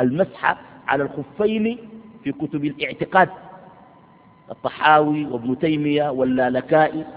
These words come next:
والبربهاري وابن أبي ز-، وابن أبي زمنين، كل هؤلاء لما تكلموا،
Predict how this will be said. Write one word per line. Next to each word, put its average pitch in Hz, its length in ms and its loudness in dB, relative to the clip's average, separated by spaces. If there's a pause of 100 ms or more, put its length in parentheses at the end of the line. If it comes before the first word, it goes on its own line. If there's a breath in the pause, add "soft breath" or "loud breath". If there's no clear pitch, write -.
(500)
والبربهاري 135 800 0 (800)
وابن 139 260 0
أبي 139 260 0
ز-، 131 200 -6
وابن 135 180 -4
أبي 139 240 -2
زمنين، 165 560 -2 (260)
كل 254 160 2
هؤلاء 220 680 2 (140)
لما 175 260 4
تكلموا، 233 680 4